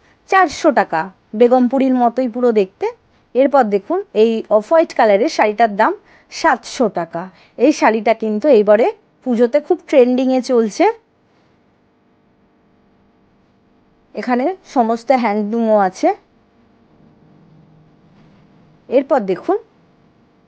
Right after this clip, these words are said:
এই শাড়িটা সিল্কের মধ্যে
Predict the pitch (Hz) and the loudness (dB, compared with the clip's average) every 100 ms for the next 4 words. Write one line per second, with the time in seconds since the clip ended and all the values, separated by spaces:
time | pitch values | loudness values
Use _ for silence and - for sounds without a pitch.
0 | _ _ _ 220 262 - 240 190 214 330 | _ _ _ -4 -2 2 0 0 -2 -4
1 | - _ _ _ _ _ _ _ - - | -6 _ _ _ _ _ _ _ -20 -2
2 | 349 311 330 285 233 214 196 381 | 0 2 2 2 0 -2 2 2